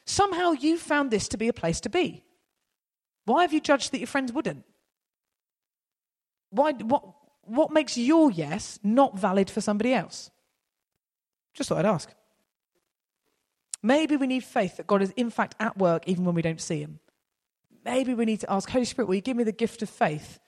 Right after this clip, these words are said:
that you're inviting my friends, not just me?" Like, you know, it's not exclusive. It's not like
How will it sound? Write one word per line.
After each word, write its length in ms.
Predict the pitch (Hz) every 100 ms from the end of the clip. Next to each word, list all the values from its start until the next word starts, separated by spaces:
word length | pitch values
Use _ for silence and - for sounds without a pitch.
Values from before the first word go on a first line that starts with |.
| _ -
that 80 |
you're 360 | 180 196 190 185
inviting 420 | 208 180 196 - 185
my 80 |
friends, 380 | 175 - 165 143
not 100 | 175
just 180 | - -
me?" 280 | 180 139 147 _ _ _
Like, 160 | 180 185
you 80 | 196
know, 80 |
it's 100 | 165
not 120 | 208 196
exclusive. 520 | - - 202 - 147
It's 120 | 156
not 120 | 190
like 220 | 170 -